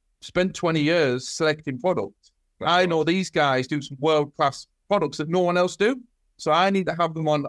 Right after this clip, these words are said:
Speaker 1: on hand to show, to be a bit flexible. But yeah, love that, love that. Um, with that in mind, uh,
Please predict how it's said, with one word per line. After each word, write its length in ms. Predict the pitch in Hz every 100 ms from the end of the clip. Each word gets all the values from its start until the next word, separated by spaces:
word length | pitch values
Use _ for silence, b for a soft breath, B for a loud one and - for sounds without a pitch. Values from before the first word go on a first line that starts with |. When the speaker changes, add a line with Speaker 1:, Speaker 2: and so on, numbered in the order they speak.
| -
Speaker 1:
on 160 | 147 -
hand 360 | 185 147 117 -
to 80 |
show, 420 | 120 - 190 165 139
to 100 | -
be 100 | 151
a 40 |
bit 180 | 147 -
flexible. 480 | 143 147 - 156 147 _ _ _
But 100 | 147
yeah, 160 | 151 135 - _ -
love 180 | 156 147
that, 180 | 131 - -
love 100 | 135
that. 180 | 120 - _ _ -
Um, 440 | 160 170 175 165 156 _ _
with 240 | 165 240 240
that 200 | 208 180
in 120 | 175
mind, 560 | 196 165 123 139 160 _ _ _ -
uh, 320 | 147 151 151